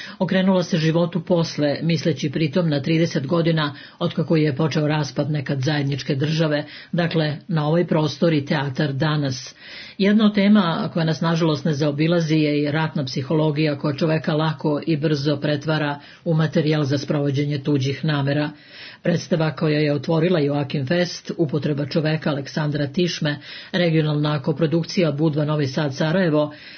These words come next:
aktualna je i danas, iako govori o tragičnoj sudbini nekoliko porodica koje su živele pre, za vreme i nakon Drugog svetskog rata.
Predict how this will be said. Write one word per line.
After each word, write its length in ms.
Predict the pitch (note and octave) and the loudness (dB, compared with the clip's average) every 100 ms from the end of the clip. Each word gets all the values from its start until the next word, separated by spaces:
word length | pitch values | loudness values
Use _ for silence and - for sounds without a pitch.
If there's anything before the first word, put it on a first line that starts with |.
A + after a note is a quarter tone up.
| - | -6
aktualna 420 | G3 F#3 G3 E3 | -2 0 2 2
je 100 | E3 | 2
i 40 | D3+ | 2
danas, 380 | E3 F#3+ F#3+ G3 | 2 0 0 0
iako 240 | F3+ F3+ | 2 2
govori 580 | E3 E3+ F3 E3 D#3 - | 4 4 4 4 2 0
o 240 | D#3+ D#3 C#3+ | 0 0 0
tragičnoj 520 | D#3+ D3+ F3 D#3+ D3 | 0 0 -2 -2 -4
sudbini 440 | B2+ E3 D3 D3 | -2 -2 0 0
nekoliko 440 | D3+ D#3 D#3 C#3+ C#3 | -2 0 0 0 0
porodica 480 | D#3 D#3+ C#3+ C#3 | 2 2 0 -2
koje 160 | C#3+ D3 | -4 -4
su 120 | D#3+ | -2
živele 520 | C#3 D#3 D#3+ D#3 C#3 | -2 0 2 2 0
pre, 240 | E3 D#3+ D3 | 0 0 0
za 160 | C3+ | 0
vreme 460 | C#3+ D3+ D#3+ D#3+ D3 - - | 0 0 0 0 -2 -8 -8
i 120 | E3+ | -2
nakon 380 | D3+ D3 - C#3+ | 0 0 -2 -2
Drugog 320 | C#3 C#3+ C#3+ | -2 0 -2
svetskog 480 | - C#3+ C#3 - C#3 | -2 -4 -4 -4 0
rata. 480 | D3 D3+ D3 D3 | 0 0 -2 -6